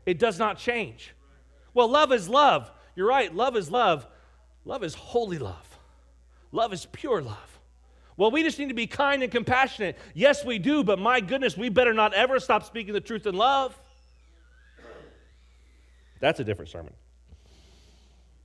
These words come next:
Verse fifteen, I really, uh, this, I love Paul.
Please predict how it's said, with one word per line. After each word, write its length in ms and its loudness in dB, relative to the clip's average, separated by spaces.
Verse 200 -2
fifteen, 480 -4
I 140 -2
really, 600 2
uh, 80 4
this, 120 -4
I 220 -6
love 260 -4
Paul. 320 -8